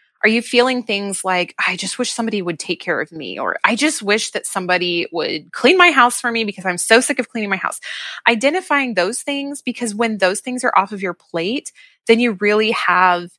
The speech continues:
the ability to take care of yourself in a more holistic way. You have, you know, because there's different kinds of self-care. There's the self-care that's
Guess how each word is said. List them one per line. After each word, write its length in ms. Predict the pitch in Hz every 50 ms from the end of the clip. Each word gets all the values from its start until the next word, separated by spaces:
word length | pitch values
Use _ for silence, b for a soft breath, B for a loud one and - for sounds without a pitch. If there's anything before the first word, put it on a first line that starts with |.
| _ _ _ _ _ _ _
the 160 | - 190 202
ability 800 | 190 160 - - 208 233 - - 233 220 208 202 196 185 - - _ _ _ _ _
to 460 | - - - 233 220 214 208 208 202
take 260 | - - - - 240 -
care 140 | - 247 233
of 80 | 220
yourself 640 | 220 214 208 - - 202 185 180 180 180 180 - - _ _ -
in 420 | 214 208 208 202 196 190 190 185 - _ _ _ -
a 60 | 202
more 240 | 202 202 208 202 196
holistic 580 | - - 196 180 165 - - - 269 285 277 -
way. 400 | 302 302 294 302 302 302 294 - B B B B B
You 200 | B 220 226 233
have, 340 | 233 - 220 214 220 220 -
you 120 | 226 240 240
know, 120 | 254 254
because 420 | 240 262 269 - 277 269 - - - _ _ _ _ -
there's 180 | 294 285 -
different 280 | - 320 - 320 269 -
kinds 260 | - 311 359 359 -
of 80 | 233 -
self-care. 520 | - - 143 135 - - - - 147 170
There's 260 | 175 208 214 220 -
the 80 | - 247
self-care 580 | - - 269 254 277 269 - - 277 254 240 233
that's 320 | 214 226 214 202 - -